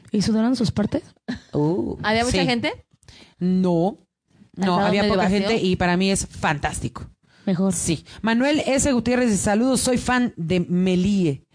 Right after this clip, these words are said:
Speaker 3: De Melie, muy bien. Hay fans de
Speaker 2: Y
Speaker 3: Melie, hay fans de Amelia, hay fans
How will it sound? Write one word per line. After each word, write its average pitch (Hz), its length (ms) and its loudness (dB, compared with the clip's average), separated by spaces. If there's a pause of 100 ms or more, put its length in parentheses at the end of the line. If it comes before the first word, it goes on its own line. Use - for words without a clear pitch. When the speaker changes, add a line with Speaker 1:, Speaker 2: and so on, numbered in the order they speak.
(500)
Speaker 3:
De 226 100 0
Melie, 226 800 0
muy 214 200 -2
bien. 208 500 -2 (220)
Hay 202 280 0
fans 214 380 -2
de 220 80 0
Speaker 2:
Y - 20 2
Speaker 3:
Melie, 285 680 2
hay 240 160 -2
fans 214 280 -2
de 208 100 -2
Amelia, 254 800 -2
hay 190 160 -4
fans 185 400 -8